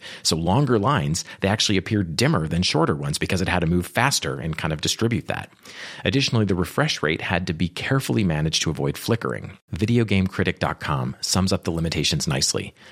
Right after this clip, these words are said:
Quote, "One drawback to vector graphics is that they tend to flicker when a multitude of objects are on the screen, but this is not noticeable in most Vectrex games.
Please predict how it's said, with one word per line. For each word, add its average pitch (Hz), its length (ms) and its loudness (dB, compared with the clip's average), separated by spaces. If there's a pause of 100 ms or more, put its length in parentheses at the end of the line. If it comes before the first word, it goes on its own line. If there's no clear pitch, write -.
Quote, 85 260 -2
"One 95 240 2
drawback 98 440 0
to 92 100 -2
vector 90 300 -2
graphics 87 440 0
is 90 60 -6
that 80 160 -2
they 80 100 2
tend 82 200 0
to 78 80 -2
flicker 120 400 0
when 82 160 2
a 67 40 -4
multitude 101 460 0
of 90 100 2
objects 85 400 0
are 73 60 2
on 69 140 -2
the - 60 -2
screen, 90 440 -2 (300)
but 98 100 0
this 120 180 2
is 117 80 -2
not 113 200 2
noticeable 80 480 0
in 71 120 0
most 95 280 2
Vectrex - 420 -4
games. 64 400 -2